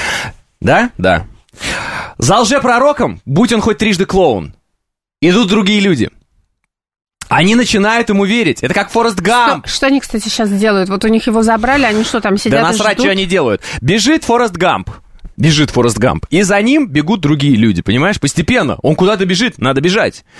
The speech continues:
Speaker 1: Слабые, понимаешь? Слабые к анализу люди, они не хотят анализировать ничего. Вот он пророк, он там что-то изгоняет, мы идем за ним. Собирается толпа. Толпа, э,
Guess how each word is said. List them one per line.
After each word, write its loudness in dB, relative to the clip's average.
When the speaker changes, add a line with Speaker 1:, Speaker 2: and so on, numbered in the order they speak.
Speaker 1:
Слабые, 2
понимаешь? -2
Слабые 2
к 0
анализу 0
люди, 2
они 2
не 0
хотят -2
анализировать 0
ничего. 0
Вот 2
он 0
пророк, 0
он -2
там 0
что-то -2
изгоняет, 0
мы 0
идем 0
за 0
ним. -2
Собирается 2
толпа. -2
Толпа, 2
э, -18